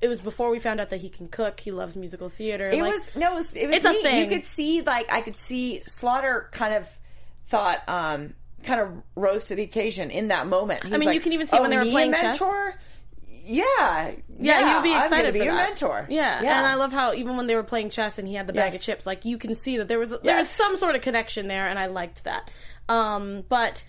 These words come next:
Speaker 2: And Victor gave him a little heck back. That was the thing.
Speaker 1: Mm-hmm.
Speaker 2: Yep. It's
Speaker 1: Yeah.
Speaker 2: cute.
Speaker 1: And it was
Speaker 2: Or
Speaker 1: re-,
Speaker 2: Lewis, I'm
Speaker 1: Lewis,
Speaker 2: sorry.
Speaker 1: yeah,
Speaker 2: Victor.
Speaker 1: Lewis.
Speaker 2: Where did that come from?
Speaker 1: It's
Speaker 2: Whoo.
Speaker 1: okay. And there's a lot of names. You
Speaker 2: Yeah.
Speaker 1: know, we always play the name game in Castle shows.
Speaker 2: We do.
Speaker 1: But I love that, uh,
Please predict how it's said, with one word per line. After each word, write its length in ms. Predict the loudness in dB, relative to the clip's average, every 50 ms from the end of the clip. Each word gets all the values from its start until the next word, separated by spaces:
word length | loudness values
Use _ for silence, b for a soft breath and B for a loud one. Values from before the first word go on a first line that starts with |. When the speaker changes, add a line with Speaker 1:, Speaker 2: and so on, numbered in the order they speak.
| B B
Speaker 2:
And 140 | 0 2 4
Victor 240 | 4 2 2 2 0
gave 200 | 0 0 -2 0
him 80 | 0 0
a 60 | 0
little 200 | 0 0 0 0
heck 260 | 0 0 -2 -2 0
back. 360 | 0 0 2 2 0 -2 -6 -2
That 160 | 0 0 0 0
was 120 | -2 -6
the 100 | -6 -6
thing. 360 | -2 -2 -2 -2 -2 -4 -8 -12 -14 -12 -12
Speaker 1:
Mm-hmm. 380 | -10 -8 -8 -8 -8 -8 -10 -10 -10 -4
Speaker 2:
Yep. 260 | -2 -2 -2 -2 -6 -14 -12 -10
It's 100 | -10 -8
Speaker 1:
Yeah. 60 | -4 -2
Speaker 2:
cute. 200 | -2 -2 -2 -4 -10 -14 -8 -6
Speaker 1:
And 100 | -2 0
it 60 | 0
was 100 | 0 0
Speaker 2:
Or 220 | -2 -4 2 4 4
Speaker 1:
re-, 80 | 6
Speaker 2:
Lewis, 340 | 6 4 4 2 2 0 0
I'm 80 | 0 2
Speaker 1:
Lewis, 120 | 4 4 4
Speaker 2:
sorry. 160 | 4 4 4 2
Speaker 1:
yeah, 140 | 2 4
Speaker 2:
Victor. 280 | 4 2 2 4 2 0
Speaker 1:
Lewis. 100 | 0 -2 -2
Speaker 2:
Where 120 | -4 -2
did 100 | 0 0
that 140 | -2 -2 -2
come 120 | -4 -4 -4
from? 180 | -4 -6 -6 -4 0
Speaker 1:
It's 160 | 0 2 2
Speaker 2:
Whoo. 20 | 2
Speaker 1:
okay. 180 | 2 2 0 0
And 80 | 0 0
there's 120 | 0 0
a 60 | 0 0
lot 200 | 0 0 0 0
of 60 | -4
names. 300 | -6 -6 -8 -10 -10 -12 -8
You 80 | -2
Speaker 2:
Yeah. 260 | 0 2 2 2 2
Speaker 1:
know, 60 | 0 0
we 80 | 0
always 120 | -2 -2 0
play 140 | 0 2
the 80 | 2 2
name 240 | 0 0 -4 -4 -4
game 220 | -4 -4 -4 -6
in 60 | -6
Castle 320 | -6 -6 -6 -6 -8 -10 -12
shows. 200 | -10 -8 -4 -2
Speaker 2:
We 80 | -2
do. 220 | 0 0 0 -2 -2 B B B B 0
Speaker 1:
But 160 | 2 4 4
I 120 | 4 4 2
love 200 | 2 0 0 2
that, 320 | 2 2 2 0 -2 -2
uh, 420 | 0 2 2 4 4 2 0 0